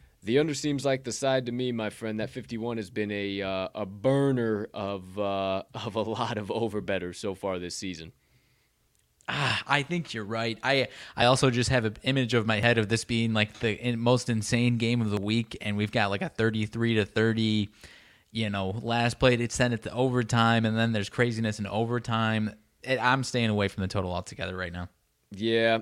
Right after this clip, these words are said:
Speaker 1: I think so too. If I lean anywhere, I lean to the under just because of how valuable fifty-one has been this year. Fifty-one is the most common under
Speaker 2: Sure,
Speaker 1: year,
Speaker 2: sure,
Speaker 1: year
Speaker 2: sure.
Speaker 1: over year in the N F L. So I,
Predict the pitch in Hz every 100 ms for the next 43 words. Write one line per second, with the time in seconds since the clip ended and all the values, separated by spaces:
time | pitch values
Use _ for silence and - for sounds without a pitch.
0 | - 123 123 139 - 117 101 104 101 117
1 | 123 147 143 143 139 139 127 120 123 110
2 | 107 110 110 113 101 101 110 110 98 95
3 | 101 90 90 95 95 95 - 101 - 92
4 | 87 90 87 95 90 - 92 92 92 98
5 | 95 92 110 104 98 95 92 92 87 -
6 | 87 87 85 90 87 87 85 - - 104
7 | 95 92 85 101 107 92 87 87 85 85
8 | 85 85 87 85 123 87 82 - 90 92
9 | 95